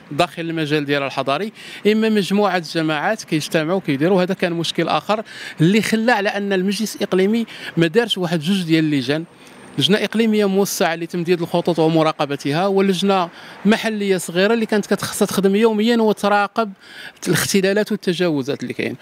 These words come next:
وبما أن ديك اللجنة ما كانتش، فبالتالي كانت تجاوزات وكانت اختراقات، لكنه لم يتم رصدها وتحريرها في محاضر رسمية، وبقى العبث ديال ديك الشركة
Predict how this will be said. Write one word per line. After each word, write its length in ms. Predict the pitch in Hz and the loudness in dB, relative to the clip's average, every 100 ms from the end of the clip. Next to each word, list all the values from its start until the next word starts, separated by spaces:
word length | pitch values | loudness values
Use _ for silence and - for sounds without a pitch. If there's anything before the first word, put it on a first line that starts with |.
| - - - | -16 -14 2
وبما 260 | 131 196 220 | 4 4 4
أن 140 | 214 | 0
ديك 120 | 185 | 0
اللجنة 280 | 180 170 180 | -2 0 0
ما 100 | 170 | 0
كانتش، 320 | - 185 214 | 0 -2 -2
فبالتالي 480 | - 185 - 185 180 | -4 -6 -2 -2 -2
كانت 280 | - 190 160 | -2 -2 -2
تجاوزات 540 | - 165 170 160 175 - | 0 2 2 2 0 -2
وكانت 200 | 156 - | -6 -6
اختراقات، 520 | - 147 143 185 175 | -2 -2 0 -2 -2
لكنه 380 | 165 170 160 165 | -2 0 0 2
لم 200 | 208 196 | 2 2
يتم 360 | 190 - 170 | 0 0 0
رصدها 400 | 170 170 160 156 | 0 0 2 2
وتحريرها 580 | 175 165 - 160 151 165 | 2 -2 -2 0 2 0
في 100 | 160 | 0
محاضر 360 | 139 147 147 139 | -2 -2 -4 -8
رسمية، 400 | - 131 151 196 - - - | -6 -2 -2 -4 -10 -10 0
وبقى 260 | 156 151 208 | 0 2 -2
العبث 480 | 151 139 165 185 | -2 -4 -6 -8
ديال 220 | 151 139 127 | -4 -2 -2
ديك 140 | 139 | -4
الشركة 460 | - 143 127 170 | -2 -2 0 -2